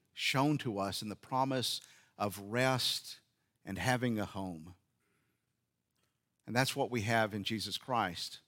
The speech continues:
And, and so there, there's a sense of which, even here, they're never fully there,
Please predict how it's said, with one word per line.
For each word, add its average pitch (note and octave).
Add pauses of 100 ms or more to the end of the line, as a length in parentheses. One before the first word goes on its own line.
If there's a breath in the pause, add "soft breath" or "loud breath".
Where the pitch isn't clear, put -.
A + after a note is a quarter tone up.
(580)
And, B2+
and C3
so D3
there, C#3
there's B2
a B2
sense D3+
of A#2
which, B2
even D#3
here, B2+
they're A2+
never B2
fully C#3+
there, F2